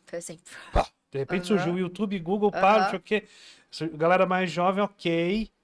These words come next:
Speaker 2: né? Eu
Speaker 1: Eles já processaram,
Speaker 2: É.
Speaker 1: já en-
Speaker 2: Eu peguei a internet, a idade deles, eu tinha, a internet era discada, né? Você
Speaker 1: Aham.
Speaker 2: tinha do, do, <laughs> você tinha o ig.
Speaker 1: <laughs>
Speaker 2: Então, assim, veio uma, um acesso à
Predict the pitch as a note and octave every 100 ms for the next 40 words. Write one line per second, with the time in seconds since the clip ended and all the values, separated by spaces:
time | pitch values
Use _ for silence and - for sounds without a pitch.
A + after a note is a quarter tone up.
0 | _ C#3+ D#3 G3+ D#3+ D3 F#3+ G3 F#3+ G3
1 | G3 G3 - D#3 D#3+ D#3 F#3+ G3+ A3+ A3
2 | G3+ F#3 F#3 C#3+ - E3+ D3+ E3+ G3 G3
3 | F3+ F3+ F3+ E3+ D#3+ E3 E3 E3+ G3+ G#3+
4 | - F#3+ F3+ F3+ E3+ E3+ E3 C#3+ - -
5 | E3+ D#3 A#2+ A#2 C#3+ D#3 - D3 D3+ D3+
6 | C#3 D3 C3+ - - - - D#3 D3 D#3+
7 | D3+ B3+ - B3+ - - - - - B3+
8 | B3+ - F#3 D#3+ C#3 C3 E3+ F3 E3 E3
9 | D#3+ D3+ D#3 - E3 F3+ - D#3 C#3